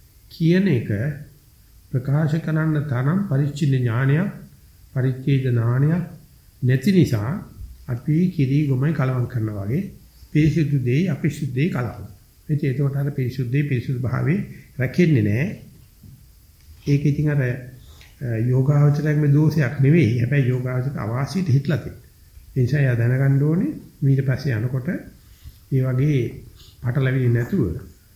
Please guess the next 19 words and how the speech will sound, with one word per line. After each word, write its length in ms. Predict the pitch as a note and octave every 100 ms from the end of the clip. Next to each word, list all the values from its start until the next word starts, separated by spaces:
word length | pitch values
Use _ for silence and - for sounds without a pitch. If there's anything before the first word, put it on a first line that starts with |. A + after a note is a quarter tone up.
| -
කොයි 200 | - B2
වෙලාවක 440 | B2 B2+ C#3+ F3 E3+
හෝ 260 | B2+ G#2+ - - - - -
සමතයක් 640 | - C#3 B2+ B2+ B2+ C3 - - - _ - -
එහෙම 180 | - A#2+
නැත්නම් 260 | A#2 A#2
අරමුණට 480 | A2+ A#2+ C3 C3 C3 C3 - - - - -
කිලිම 360 | - C3 B2+ C#3
හිත 200 | B2 B2
ගිය 260 | A#2 A#2+ B2
වෙලාවක් 420 | B2 B2+ C3+ C#3+ - - - - -
දැක 220 | C3 A#2+
ගන්න 340 | B2+ A#2+ A2
පුළුවන්ද? 460 | G#2+ A#2 C3 C#3 E3 D4+ - - - - -
ඒක 280 | D3 C#3 D#3 D#3 A#2+ - - _ - - _ _ _ - - - - - - - - -
දිගින් 340 | A2 C3 D3 C#3
දිගටම 320 | B2+ A2+ A2
චිත්තක්ෂණ 600 | G#2+ A#2+ C#3+ - C#3 B2+
කීපයක් 480 | - F3 F#3 A2+